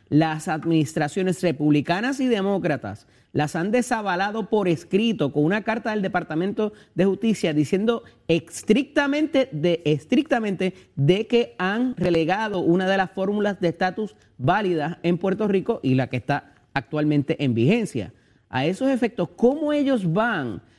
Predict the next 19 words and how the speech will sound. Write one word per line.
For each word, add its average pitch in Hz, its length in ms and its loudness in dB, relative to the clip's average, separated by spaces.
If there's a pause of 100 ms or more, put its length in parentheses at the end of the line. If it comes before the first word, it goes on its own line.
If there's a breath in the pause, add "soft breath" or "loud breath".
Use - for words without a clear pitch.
(100)
de 165 140 2
alguna 180 340 -2
manera 220 480 0
a 143 140 -6
poner 156 300 0
eso 226 200 -2
nuevamente 208 640 0
por 180 140 -2
escrito 196 380 -2
para 156 240 -2
ponerse 160 560 0
en 165 220 4
récord 156 460 0 (340 soft breath)
y 147 100 4
decir, 151 420 2
"Esta 180 260 -2
es 196 100 -6
nuestra 196 300 0
posición"? 196 420 -2